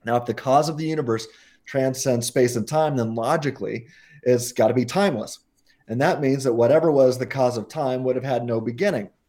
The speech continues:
uh, because a, a beginning necessitates time. But if the cause existed apart from time and had no beginning, it can be inferred logically that this cause had no cause of its own,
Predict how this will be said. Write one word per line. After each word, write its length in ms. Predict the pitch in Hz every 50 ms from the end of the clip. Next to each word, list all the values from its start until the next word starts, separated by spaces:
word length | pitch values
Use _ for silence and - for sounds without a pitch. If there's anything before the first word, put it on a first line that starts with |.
| _ _ _ _ _ _ _ _
uh, 340 | - 117 117 117 110 110 107 - - -
because 380 | - 123 - 143 131 120 117 123
a, 160 | 120 110 - - _ _ _ _ _ _ _
a 80 | - 113
beginning 400 | 110 135 120 127 123 120 123 123
necessitates 640 | 120 117 - 202 208 202 202 156 - 147 120 110 -
time. 260 | - - 104 90 - - _ _ _ _ _ _ _ _
But 100 | - 135
if 120 | 151 147 -
the 80 | 135
cause 400 | 120 - 139 165 175 185 190 180
existed 440 | 185 170 143 147 160 156 160 - 156
apart 400 | 135 131 - 147 139 135 131 127
from 160 | - 131 117
time 400 | 117 - - 151 135 123 123 123
and 80 | 123 117
had 180 | 123 123 120 120
no 120 | 117 110
beginning, 480 | 104 117 107 110 185 190 160 - 139 - - - - - - -
it 100 | - 139
can 120 | - 165 151
be 120 | 139 139
inferred 320 | 135 127 127 147 131 123 117
logically 720 | 120 135 160 190 196 170 175 - - 117 110 117 117 120 - _ _ _ _ _
that 140 | - 123 127
this 180 | 135 120 127
cause 600 | - - - 135 123 120 120 120 120 120 - - _ _ _ _ _ _ _ _ _ _ _ _ _ -
had 260 | 117 123 135 131 135
no 460 | 135 127 120 120 117 117 117 - - _ _
cause 320 | - 143 127 120 117 110
of 60 | 110
its 160 | 113 - -
own, 340 | 180 175 160 143 139 139 139